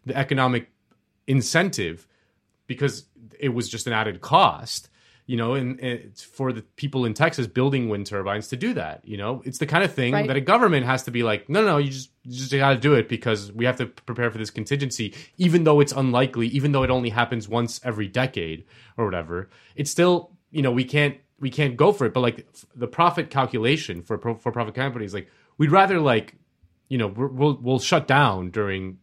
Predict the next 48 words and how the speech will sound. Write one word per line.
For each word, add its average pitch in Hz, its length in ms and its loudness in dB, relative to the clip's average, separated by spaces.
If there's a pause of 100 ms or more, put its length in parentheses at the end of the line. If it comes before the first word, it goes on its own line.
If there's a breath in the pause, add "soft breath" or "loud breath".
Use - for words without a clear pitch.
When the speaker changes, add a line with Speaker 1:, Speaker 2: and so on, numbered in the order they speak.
Speaker 1:
that 95 360 -2
historic 104 580 -6
winter 95 300 -8
storm 87 340 -10
that 87 100 -8
happens 90 320 -6
once 90 240 -12
a 90 40 -10
decade, 123 480 -2 (180 soft breath)
because 113 200 -4
this 117 100 -2
happened 120 280 2
in 98 100 -4
two 107 100 -14
thousand 90 260 -4
eleven, 85 380 -4
right? 87 240 -10
It's 87 240 -18
the, 85 240 -18 (180)
it's - 180 -16
the 104 140 -6
funny 101 220 -4
Speaker 2:
Mm-hmm. 175 100 -6
Speaker 1:
part 82 180 -12 (220 soft breath)
about 90 140 -10
all 85 80 -8
this. 85 260 -12 (320 soft breath)
Um, 104 460 -2 (560 soft breath)
but 160 80 8
we'll, 156 200 6
we'll 156 140 4
just, 156 320 -4
we'll 127 220 -2
just, 143 180 -8 (140)
you 131 100 -4
know, 113 80 2
because 117 240 -6
we're 120 140 -2
gonna 127 220 -2
eat, 131 200 -6
maximize 120 640 -2
the 117 100 -6
profit 113 540 0
in, 110 280 -6 (100)
in 113 140 -6
those 101 180 -4
intervening 101 560 -8
years, 92 480 -2